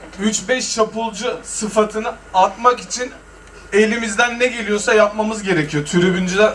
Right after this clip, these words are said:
açısından. Tribün adına konuşuyorum. Çünkü artık bizim tribünlerimizden alkolik, uyuşturucu kullanan, sağda solda serserilik yapan insan çıkmayacak.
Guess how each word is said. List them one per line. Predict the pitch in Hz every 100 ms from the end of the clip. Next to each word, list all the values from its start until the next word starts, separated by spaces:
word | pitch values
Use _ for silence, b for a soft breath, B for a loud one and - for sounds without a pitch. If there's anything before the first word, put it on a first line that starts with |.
| -
açısından. | 151 - 139 131 127
Tribün | - 156 160 175 -
adına | 165 143 165 165
konuşuyorum. | 143 131 - 175 220 - - - - - - - - - - -
Çünkü | - 208 208
artık | 220 220 214 -
bizim | 208 226
tribünlerimizden | 202 220 220 220 220 220 214 202 226 - - - - -
alkolik, | 175 196 202 214 214 214 - -
uyuşturucu | 185 196 196 202 196 208
kullanan, | 208 202 214 - - - - - - - - -
sağda | - - 175 185 202
solda | 202 196 202
serserilik | 202 196 196 202 202 208
yapan | 202 196
insan | 180 180 196
çıkmayacak. | 196 - 151 139 107